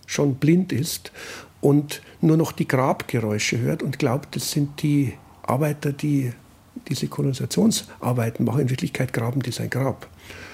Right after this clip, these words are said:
Also das könnte man jetzt natürlich schon auch als Prognose auf das Weiterleben, äh, des Sozialismus in der D D R sehen. Da hat sich der Faust verschätzt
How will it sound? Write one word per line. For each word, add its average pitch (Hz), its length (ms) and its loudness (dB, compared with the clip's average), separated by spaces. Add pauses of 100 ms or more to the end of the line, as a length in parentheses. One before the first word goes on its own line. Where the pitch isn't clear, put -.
(200)
Also 120 280 0 (160)
das - 160 -2
könnte 156 240 2
man 135 120 2
jetzt 127 120 -4
natürlich 131 320 -2
schon 147 160 2
auch - 180 0
als - 160 2
Prognose 131 640 0
auf 120 240 -4 (400)
das - 220 0
Weiterleben, 127 800 2 (280)
äh, 143 80 -2
des - 160 -2
Sozialismus - 760 2
in 151 100 0
der 131 120 0
D 139 160 2
D 139 120 2
R 185 220 2
sehen. - 400 -4 (640)
Da 104 100 0
hat 131 140 0
sich - 160 2
der 113 100 4
Faust 123 380 2
verschätzt - 720 2